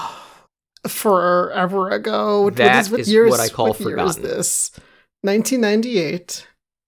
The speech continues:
Speaker 1: Okay. Um, I, I, I remember them fighting on top of a train. That was a thing, right?
Speaker 2: I think so. Well, they fight at a mine. They fight on horses. They fight in stables. Nineteen ninety-eight. Oh, man. Yeah, dude, this, this movie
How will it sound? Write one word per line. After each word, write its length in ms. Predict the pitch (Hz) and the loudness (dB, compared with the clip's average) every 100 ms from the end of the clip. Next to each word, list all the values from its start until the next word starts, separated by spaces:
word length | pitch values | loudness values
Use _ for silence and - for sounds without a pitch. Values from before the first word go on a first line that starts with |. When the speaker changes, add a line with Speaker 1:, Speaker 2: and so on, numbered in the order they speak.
| 196 | -6
Speaker 1:
Okay. 440 | 220 175 151 202 - _ _ _ _ _ _ | -4 -4 -4 -6 -10 _ _ _ _ _ _
Um, 800 | 202 190 185 175 175 165 160 170 - - | 0 2 4 4 2 0 -2 -6 -8 0
I, 140 | 214 | 2
I, 300 | 240 226 190 - _ _ - | 2 2 0 -4 _ _ -6
I 80 | 190 | -2
remember 340 | 202 226 277 311 | 2 4 4 2
them 160 | 302 | 2
fighting 340 | 277 220 247 240 | 2 2 2 2
on 120 | 220 | 2
top 240 | 214 220 | 0 0
of 80 | 214 | 0
a 60 | 220 | 0
train. 500 | - 190 214 285 294 _ _ - | 0 2 4 2 -2 _ _ -8
That 140 | 165 | -4
was 100 | 214 | -2
a 80 | 226 | -2
thing, 220 | - 170 | 0 0
right? 440 | 170 170 190 220 127 | 2 2 2 0 2
Speaker 2:
I 260 | 127 127 | 2 2
think 380 | 123 160 269 - | 0 -4 -6 -8
so. 340 | - 240 359 _ _ _ _ _ _ - | -6 -4 -6 _ _ _ _ _ _ 0
Well, 100 | 160 | 2
they 80 | 170 | 4
fight 200 | 226 254 | 4 4
at 80 | 147 | 2
a 40 | |
mine. 680 | 104 131 120 92 107 143 143 | 0 2 2 0 -6 -10 -8
They 80 | 143 | -6
fight 240 | - 170 | 0 0
on 100 | 143 | 0
horses. 600 | - 151 123 - 92 98 | -4 -2 -2 -4 -8 -8
They 100 | 120 | -10
fight 320 | 117 135 127 110 | -4 0 0 -2
in 80 | |
stables. 680 | 110 - 113 107 85 95 - _ _ _ _ _ _ - | -8 -2 0 0 -2 -6 -10 _ _ _ _ _ _ -8
Nineteen 400 | 131 156 170 160 | -6 -4 -4 -2
ninety-eight. 480 | 127 123 98 92 - | -4 -4 -4 -6 -8
Oh, 140 | 123 - | -16 -18
man. 160 | - - _ _ _ _ _ - | -20 -20 _ _ _ _ _ -2
Yeah, 100 | 127 | 0
dude, 140 | 123 | 2
this, 160 | 160 160 | 0 0
this 180 | 156 - | -2 2
movie 420 | 127 139 98 | 4 2 -2